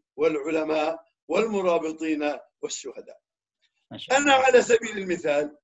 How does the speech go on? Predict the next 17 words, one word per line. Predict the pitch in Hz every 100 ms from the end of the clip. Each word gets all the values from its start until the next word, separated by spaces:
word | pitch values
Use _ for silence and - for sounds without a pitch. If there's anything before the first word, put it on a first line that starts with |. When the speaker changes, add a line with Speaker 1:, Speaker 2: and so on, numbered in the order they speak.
| _ -
Speaker 1:
أنا | 208 180
على | 185 156
سبيل | 160 143 139
المثال | 135 147 147 - _ _ -
حائز | 214 247 247 190 214 247 -
على | 170 208 196
البكالوريوس | 175 196 196 190 190 180 214 220 -
في | 226
الرياضيات. | 220 214 190 156 151 151 151 - _ _ _ _ 131
Speaker 2:
الله. | 127 117 110 95 - _ _ _ _ _
Speaker 1:
وماجستير | 160 208 214 202 - - 175 208 185 - 233 220 202
في | 240
العلوم | 240 220 220
الشرعية. | 202 - 190 165 175 185 196 - _ _ _ _
Speaker 2:
Masya | 127 117 113
Allah. | 110
Speaker 1:
والآن | 98 - 277 254